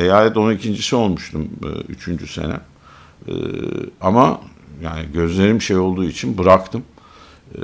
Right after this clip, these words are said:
ama mesela oraya yönlendirdiler. Kardeşimi tam tersi çok iyi bir futbol oyuncusuydu. Onu da futbola yönlendirdiler.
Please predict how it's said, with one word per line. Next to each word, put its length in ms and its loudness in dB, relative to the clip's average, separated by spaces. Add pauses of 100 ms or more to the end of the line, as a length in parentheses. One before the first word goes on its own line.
(120)
ama 240 6
mesela 400 6
oraya 380 8
yönlendirdiler. 1040 4 (680)
Kardeşimi 720 4
tam 260 4
tersi 320 4
çok 200 0 (800)
iyi 200 6
bir 80 6
futbol 440 2
oyuncusuydu. 600 -2
Onu 240 -2
da 80 -2
futbola 480 -4
yönlendirdiler. 760 -8